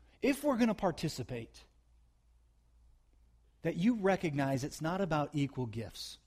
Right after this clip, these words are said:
It's about equal sacrifice. The rich gave richly. The poor gave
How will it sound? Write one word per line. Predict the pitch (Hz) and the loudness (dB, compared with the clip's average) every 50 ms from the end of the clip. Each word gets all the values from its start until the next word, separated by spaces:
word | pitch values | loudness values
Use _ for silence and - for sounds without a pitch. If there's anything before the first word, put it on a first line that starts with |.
| _ _ _ _ _ _ _ _ _ _ _ _ _ _ _ _ _ _ _ _ _ _ _ _ _ _ _ _ _ _ _ _ _ _ _ _ _ _ _ - - - - - - | _ _ _ _ _ _ _ _ _ _ _ _ _ _ _ _ _ _ _ _ _ _ _ _ _ _ _ _ _ _ _ _ _ _ _ _ _ _ _ -20 -20 -20 -20 -20 -10
It's | - - | -6 -2
about | 262 160 139 - - - | 0 0 0 0 0 -2
equal | 143 147 151 - 143 143 143 143 - - - _ _ - | 0 0 -2 -2 -6 -6 -6 -8 -10 -16 -20 _ _ -16
sacrifice. | - - - 113 107 - - 101 - - - - - - - - - - - - - - - _ _ _ _ _ _ - - - - - _ _ _ _ - - | -12 -10 -10 -10 -10 -12 -16 -18 -20 -20 -20 -20 -20 -20 -18 -18 -18 -18 -20 -20 -20 -20 -20 _ _ _ _ _ _ -20 -20 -20 -20 -20 _ _ _ _ -18 -12
The | - 113 | -10 -8
rich | 110 110 120 156 185 190 - - - - - - - - - - - - - - | -6 -4 -2 -2 -2 -2 -4 -8 -12 -12 -14 -16 -20 -20 -20 -20 -20 -20 -10 -4
gave | 139 147 143 143 143 139 135 - - _ - - | -2 0 0 0 0 -2 -4 -8 -18 _ -12 -8
richly. | 127 123 120 - - - 117 113 110 117 - - - _ _ _ _ _ _ _ _ _ _ _ _ - | -6 -6 -6 -6 -8 -10 -8 -8 -10 -10 -12 -18 -20 _ _ _ _ _ _ _ _ _ _ _ _ -14
The | 113 107 | -14 -12
poor | - - 135 123 120 - - 156 - - _ _ _ _ _ _ _ _ _ _ _ - | -8 -6 -6 -6 -6 -6 -10 -14 -18 -20 _ _ _ _ _ _ _ _ _ _ _ -14
gave | - 110 104 - - | -14 -12 -12 -14 -16